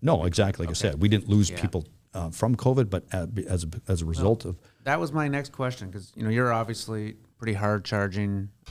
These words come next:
Speaker 2: driven guy.
Speaker 1: Uh, you know, I think I'm a pretty compassionate, uh, gentle. I'm a,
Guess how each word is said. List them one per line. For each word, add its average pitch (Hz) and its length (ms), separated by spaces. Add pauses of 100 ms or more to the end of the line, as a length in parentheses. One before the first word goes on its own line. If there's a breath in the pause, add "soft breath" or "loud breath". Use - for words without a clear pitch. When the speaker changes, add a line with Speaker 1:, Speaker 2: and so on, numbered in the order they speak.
(120)
Speaker 2:
driven 101 320
guy. 95 360 (360)
Speaker 1:
Uh, 120 180
you 165 60
know, 151 100
I 160 80
think 170 180
I'm 123 120
a 92 40
pretty 113 220
compassionate, 95 800
uh, 82 140
gentle. 90 480
I'm 95 160
a, 87 100